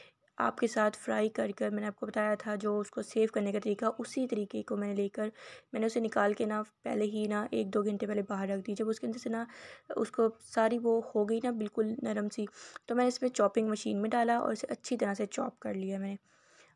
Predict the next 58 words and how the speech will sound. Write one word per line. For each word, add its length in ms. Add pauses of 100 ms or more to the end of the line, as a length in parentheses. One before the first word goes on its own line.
आप 200
लोगों 120
ने 60
इसे 240
इतना 340
अच्छा 260
चॉप 300
कर 120
लेना 240
है 100
कि 100
ये 160
बिल्कुल 380
फाइन 440 (140)
पाउडर 340
सी 180 (200)
पेस्ट 320
बन 200
जाए, 220 (400)
इतना 360
कर 160
लेना 220
है। 60
अगर 140
आपने 280 (340)
फ्रीज़र 360
में 120
रखी 280
हुई 120
है 80
ना 80
तो 100
आप 180
लोग 140
इसको 380 (360)
पहले 240
ही 260
रात 380
में 220 (220)
निकाल 320
लें 280
या 200 (320)
जब 200
आप 160
लोगों 120
ने 80
बनानी 320
हो 80
उससे 180
दो 200
तीन 160
घंटे 220
पहले 180
निकाल 280
के 120
बाहर 180
रख 180
दें। 140